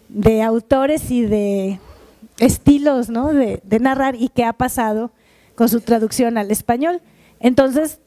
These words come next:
todavía no hay traducciones, que yo sepa, de esas novelas escritas en celular, pero no tardan en haber,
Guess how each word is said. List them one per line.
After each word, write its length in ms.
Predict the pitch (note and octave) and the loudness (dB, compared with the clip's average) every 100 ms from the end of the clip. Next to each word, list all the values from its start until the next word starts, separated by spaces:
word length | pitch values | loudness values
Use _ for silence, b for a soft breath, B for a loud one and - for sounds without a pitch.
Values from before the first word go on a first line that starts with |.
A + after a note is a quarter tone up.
| _ | _
todavía 500 | C#4 D4 F#4 D#4 D4+ | 2 4 2 0 0
no 120 | C#4+ | 0
hay 60 | C#4 | -2
traducciones, 760 | D4 D4 D4+ - C#4 A#3+ D4+ - | -2 -2 -4 -4 -4 -2 -6 -4
que 140 | G#3+ | -2
yo 120 | A3 | 0
sepa, 420 | C#4 D4 - C4 C4+ | 0 -2 -4 -6 -2
de 220 | A#3 A#3+ | 0 0
esas 260 | A#3+ C4+ | 0 0
novelas 480 | C4+ B3+ A3 G#3+ C4 | 2 0 0 -2 -4
escritas 440 | B3 - A3+ B3 C4+ | -4 -2 -2 0 0
en 100 | B3+ | 0
celular, 420 | D4 D4 C4+ C4+ | 0 0 -2 -2
pero 140 | A#3+ A3 | -4 -4
no 120 | A#3+ | -6
tardan 600 | - A#3 G#3+ G#3 A#3 C4 - | -4 -2 -2 -2 -4 -6 -4
en 180 | A3+ G#3 | -2 0
haber, 320 | G3 G#3 | 0 -2